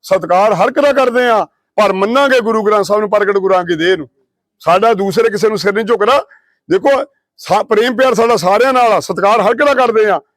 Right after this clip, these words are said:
ਪਰ ਅਸੀਂ ਇਹ ਗੱਲ ਨਹੀਂ ਕਹਿੰਦੇ, ਤੁਸੀਂ ਜੇ ਤੁਹਾਡਾ ਕੋਈ ਕਾਰੋਬਾਰ ਆ, ਕੋਈ ਤੁਸੀਂ ਦਿਨ ਮਨਾਉਣਾ, ਤੁਸੀਂ ਆਪਣੇ ਮਨਾਓ,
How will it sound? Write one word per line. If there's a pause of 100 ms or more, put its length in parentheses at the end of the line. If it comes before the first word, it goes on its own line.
(240)
ਪਰ
ਅਸੀਂ
ਇਹ
ਗੱਲ
ਨਹੀਂ
ਕਹਿੰਦੇ,
ਤੁਸੀਂ
ਜੇ
ਤੁਹਾਡਾ
ਕੋਈ
ਕਾਰੋਬਾਰ
ਆ, (500)
ਕੋਈ
ਤੁਸੀਂ
ਦਿਨ
ਮਨਾਉਣਾ,
ਤੁਸੀਂ
ਆਪਣੇ
ਮਨਾਓ,